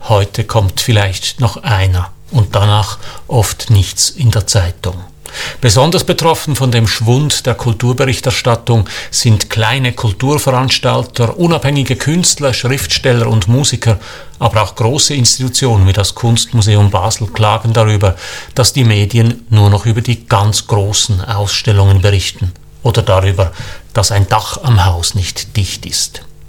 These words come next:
Ähnliches höre ich von Orchestern über ihre Konzerte,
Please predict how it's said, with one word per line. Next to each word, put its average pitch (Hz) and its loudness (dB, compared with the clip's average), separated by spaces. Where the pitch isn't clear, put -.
Ähnliches 117 0
höre 120 2
ich 110 0
von 117 2
Orchestern 113 0
über - -2
ihre 110 6
Konzerte, 117 0